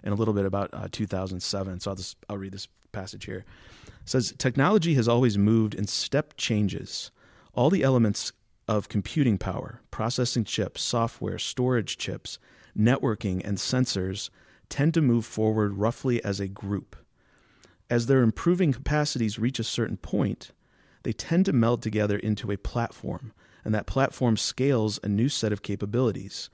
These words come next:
which becomes the new normal. As we went from mainframes to desktops to laptops to smartphones with mobile applications, each generation of technology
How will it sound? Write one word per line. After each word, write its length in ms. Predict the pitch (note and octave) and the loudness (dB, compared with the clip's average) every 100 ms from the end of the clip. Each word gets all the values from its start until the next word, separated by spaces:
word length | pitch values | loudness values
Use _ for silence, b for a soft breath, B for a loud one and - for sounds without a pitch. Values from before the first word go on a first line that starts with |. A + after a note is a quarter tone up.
| B B B | B B B
which 180 | - - | -10 -6
becomes 400 | A2 - A#2 A2 | -4 0 2 2
the 80 | A2 | 2
new 160 | G2+ | 2
normal. 500 | G2+ G2+ G#2+ G2 - - _ _ b b b b b | 4 4 2 -2 -8 -20 _ _ b b b b b
As 160 | A2 A#2 | -2 4
we 120 | D3 | 4
went 200 | E3 - | 4 2
from 240 | C3+ A2+ | 4 6
mainframes 680 | A#2 C#3 D3 D#3 D3+ D3+ C#3+ | 6 6 2 0 0 0 -2
to 120 | - | -6
desktops 800 | A2 G2 G#2+ - - G#2+ G#2 - - | -4 -2 -2 -4 -4 -4 -4 -8 -8
to 120 | G2+ | -6
laptops 640 | G2+ A#2+ C#3 - C3 - | -2 -2 -4 -4 -4 -4
to 100 | - | -6
smartphones 760 | G#2 - A#2+ D3 - A2+ G2 G2 | -6 0 2 2 0 0 0 -2
with 80 | G2 | 0
mobile 340 | G#2 A2+ A2 | 0 2 0
applications, 880 | G#2+ G#2 G2+ B2+ B2+ - G2 G2+ - B B B B - | -2 -4 -6 -4 -2 -4 -6 -8 -12 B B B B -2
each 240 | D3+ - | -2 0
generation 540 | - E3+ C3 A#2+ - A2 | 2 4 4 2 2 0
of 120 | G#2 | 0
technology 880 | G#2+ G2 A2 E3+ C#3 G2 F#2 F#2 | -6 -4 -2 0 -2 -4 -8 -8